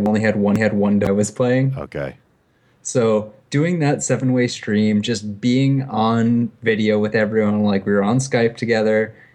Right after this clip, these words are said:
Speaker 1: and chilling and playing games and just trash talking the whole time, that was probably one of my favorite things to do as a stream ever.
Speaker 2: Yeah. He gets it, dude. I mean, he,
Speaker 1: Yeah.
Speaker 2: when we were in San Francisco, he invented Put Me In Coach, right?
Speaker 1: Yeah.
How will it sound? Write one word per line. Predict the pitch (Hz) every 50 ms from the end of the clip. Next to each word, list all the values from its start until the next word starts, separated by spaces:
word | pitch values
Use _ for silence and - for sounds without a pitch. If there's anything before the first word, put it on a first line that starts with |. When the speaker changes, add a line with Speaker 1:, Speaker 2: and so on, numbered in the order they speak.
| _ _ _ _
Speaker 1:
and | 117 110 107
chilling | - - 120 113 113
and | 113 107
playing | 101 117 110 107 101
games | 98 98 98 98 101 101 101
and | 104 98 98
just | 98 95 -
trash | - - 101 98 101 -
talking | 110 101 98 104
the | 98
whole | 101 104
time, | 110 107 110 104
that | 101 107 101 110 120
was | 135 131 135
probably | - - - - 131 120 117 123 123 120
one | 113 110
of | 107
my | 104 98 95
favorite | - 110 104 98 98 -
things | 107 107 101 - -
to | - 95
do | 95
as | 92 90 -
a | -
stream | - - - - 101 98 98 101 104 113 123 131 135 135 - -
ever. | 98 98 87 92
Speaker 2:
Yeah. | 87 85 80 71 - - _ _
He | - - - 156 165
gets | 160 135 87 87 101 - -
it, | 90 76 -
dude. | 76 76 73 71 - - - -
I | 98 92
mean, | 101 107
he, | 110 127 139 - _
Speaker 1:
Yeah. | - 95 95 -
Speaker 2:
when | - 117 117 120
we | 123 131
were | 135
in | 131 123
San | - 139 131
Francisco, | 120 120 113 127 139 - - 107 92
he | 92 98 104 104
invented | 101 90 80 95 107 104 - - 95 85 78
Put | - - - -
Me | 98 98 110
In | 123 113 101
Coach, | - 78 67 67 - - -
right? | 80 85 98 107 - _ _ _ _ _ _ _ _ _ _
Speaker 1:
Yeah. | 196 202 196 175 143 -